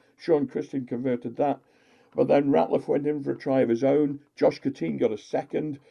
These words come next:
And then Sean Christian crossed for Nomads and converted his own try. And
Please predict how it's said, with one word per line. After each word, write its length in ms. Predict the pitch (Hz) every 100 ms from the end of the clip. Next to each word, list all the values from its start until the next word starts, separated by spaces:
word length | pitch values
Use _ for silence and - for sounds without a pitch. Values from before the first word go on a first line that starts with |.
| _ _ _ -
And 200 | 123 143
then 140 | 143
Sean 380 | 139 - 180 151
Christian 400 | - - - -
crossed 280 | - 127 -
for 80 | 123
Nomads 440 | 131 131 113 113
and 100 | 120
converted 320 | 135 131 -
his 120 | 113
own 180 | 117 107
try. 320 | - - 139 139
And 140 | 113